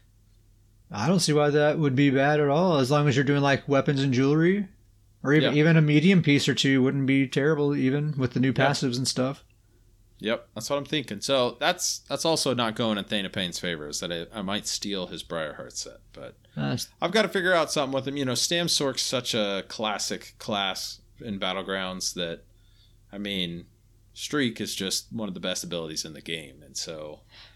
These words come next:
Speaker 1: Maybe,
Speaker 2: uh, I do
Speaker 1: uh,
Speaker 2: wanna get him working. He's got the great name now, you know? It
Speaker 1: What if
Speaker 2: just,
Speaker 1: you
Speaker 2: he's got a great look.
Speaker 1: What if you, like, don't use Sword Dance or find some other, like, you know, Spriggan or something,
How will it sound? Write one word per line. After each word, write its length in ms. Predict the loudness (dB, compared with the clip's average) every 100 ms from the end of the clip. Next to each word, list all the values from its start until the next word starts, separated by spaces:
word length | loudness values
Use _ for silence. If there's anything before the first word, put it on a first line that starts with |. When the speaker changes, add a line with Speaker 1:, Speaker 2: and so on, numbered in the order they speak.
| 0
Speaker 1:
Maybe, 400 | 2 6 6 6
Speaker 2:
uh, 80 | 6
I 40 | 6
do 60 | 6
Speaker 1:
uh, 40 |
Speaker 2:
wanna 140 | 6 4
get 140 | 2
him 80 | 0
working. 380 | -2 -2 -4 -4
He's 160 | -2
got 160 | -2 -2
the 80 | 0
great 300 | 0 0 0
name 480 | -2 0 0 -2 -2
now, 420 | -2 -2 -2 -2
you 160 | -2
know? 360 | -2 0 0 0
It 60 | 2
Speaker 1:
What 100 | 2
if 60 |
Speaker 2:
just, 100 | 4 4
Speaker 1:
you 160 | 4
Speaker 2:
he's 120 | 4 2
got 100 | -2
a 40 |
great 220 | -2 -2
look. 500 | -4 -4 -2 -2 -4 -16 -20 _
Speaker 1:
What 180 | 2 2
if 100 | 4
you, 160 | 6 6
like, 360 | 6 4 2 2
don't 300 | 4 4 4
use 300 | 6 6 4
Sword 380 | 4 4 4
Dance 300 | 4 2 2
or 80 | 2
find 200 | 2 2 4
some 180 | 4
other, 300 | 6 6 6
like, 400 | 6 4 2 -6 _ _ _ _ _ _ -2
you 120 | 2
know, 340 | 4 4 2 0
Spriggan 560 | 0 2 4 4 6 4
or 80 | 4
something, 640 | 4 2 2 4 4 2